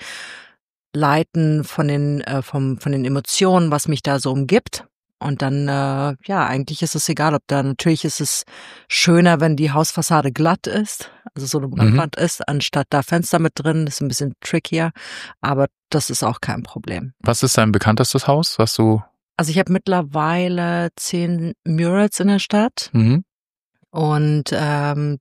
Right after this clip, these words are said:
Speaker 1: die erste Hausfassade fand ich am, ja, am aufregendsten, weil es war meine erste Hausfassade, die war fünfundzwanzig Meter hoch, acht Stockwerke. Ich mit meiner Höhenangst hab mir gedacht,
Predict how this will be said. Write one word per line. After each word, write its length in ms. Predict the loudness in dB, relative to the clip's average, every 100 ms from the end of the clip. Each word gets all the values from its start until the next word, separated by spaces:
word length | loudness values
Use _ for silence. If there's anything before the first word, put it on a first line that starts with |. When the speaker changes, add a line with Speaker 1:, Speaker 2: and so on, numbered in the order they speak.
| -6
Speaker 1:
die 280 | -4 -2 0
erste 400 | 0 0 -2 0
Hausfassade 560 | -2 -2 0 2 2
fand 300 | 0 -2 0
ich 200 | -2 -2
am, 400 | -2 0 0 -2 -6 -14 -20 -18 -16 -18 -18 -20 -20 _ _ _ _ -6
ja, 360 | 0 2 2 -2
am 580 | -4 -2 0 0 -2 -2
aufregendsten, 920 | 2 2 2 0 2 -2 -2 -2 0
weil 200 | 2 2
es 200 | 0 0
war 520 | 0 2 2 2 0 -4 _ _ _ _ _ _ _
meine 200 | 0 0
erste 340 | 0 -2 0 0
Hausfassade, 680 | 0 -2 -4 0 0 0
die 140 | -2 0
war 100 | -2
fünfundzwanzig 580 | 0 -2 -2 -2 -2 -2
Meter 280 | 0 -2 2
hoch, 340 | 2 0 -4 -16 -20 -20 -20 -4
acht 240 | -4 -2
Stockwerke. 880 | -2 0 -2 2 2 2 0 0 0 -4
Ich 220 | -4 -2
mit 160 | -4 -2
meiner 300 | -2 0 0
Höhenangst 520 | 0 0 0 -4 -4
hab 120 | -4
mir 100 | -4
gedacht, 520 | -4 -4 -6 -8 -16